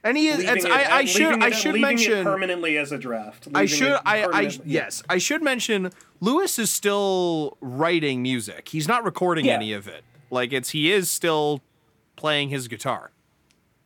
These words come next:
Speaker 2: Mm-hmm, mm-hmm.
Speaker 1: We don't know how much better he's got at it. I hope for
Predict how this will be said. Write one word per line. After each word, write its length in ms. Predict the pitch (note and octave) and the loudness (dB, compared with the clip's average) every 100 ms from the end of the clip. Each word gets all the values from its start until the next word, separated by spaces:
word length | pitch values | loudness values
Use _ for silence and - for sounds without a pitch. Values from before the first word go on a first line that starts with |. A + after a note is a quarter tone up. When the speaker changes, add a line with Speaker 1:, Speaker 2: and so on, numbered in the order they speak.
| - | -12
Speaker 2:
Mm-hmm, 400 | D#3+ A#2+ - D3 | -8 -10 -10 -10
mm-hmm. 240 | D3 A2+ - - | -10 -12 -18 -6
Speaker 1:
We 120 | C#3 | 0
don't 160 | F3 G3 | 2 2
know 120 | F#3+ | 0
how 120 | F3 | 0
much 200 | F3+ D#3+ | 0 -2
better 240 | C3 F3 D#3 | 0 0 0
he's 200 | C#3+ B2+ | -2 -4
got 240 | D3 C3 | 0 0
at 180 | A2+ G2 | -2 -6
it. 120 | F2 - | -10 -6
I 120 | A#2 | -2
hope 280 | E3+ F3+ - _ | 0 -2 -6 _
for 380 | - D#3 C#3 | -2 0 2